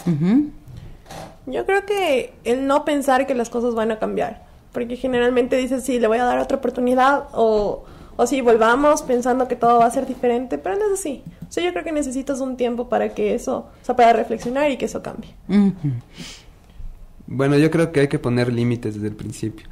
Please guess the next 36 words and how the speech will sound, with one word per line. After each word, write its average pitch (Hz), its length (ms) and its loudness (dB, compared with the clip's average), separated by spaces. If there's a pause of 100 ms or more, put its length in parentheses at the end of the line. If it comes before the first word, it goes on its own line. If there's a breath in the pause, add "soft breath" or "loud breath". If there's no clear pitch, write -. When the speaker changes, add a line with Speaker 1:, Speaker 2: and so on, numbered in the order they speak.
(220 loud breath)
Speaker 3:
O - 40 -20
sea, 127 100 2
a - 20 4
mí 151 120 6
después 151 300 2
de 160 80 2
lo 147 140 2
que 117 80 -4
me 113 100 -4
pasó 110 280 -4
esto, 139 460 -2 (600 loud breath)
yo 139 200 2
como 139 200 4
que 127 100 0
tuve 143 460 6
relaciones 123 560 2
como 113 280 0
que 113 100 0
iban 120 360 2
por 107 140 0
el 107 100 0
mismo 120 360 2
camino, 104 440 -4 (160)
pero 117 160 4
Speaker 1:
Sí. 117 60 2
Speaker 3:
yo 127 160 6
ya 123 200 4
me 120 160 2
daba 117 260 4
cuenta, 117 340 -2
entonces 107 380 -6
yo 110 100 -2
empezaba 117 320 -2
a 113 60 -6
poner 113 260 -4
frenos 143 500 0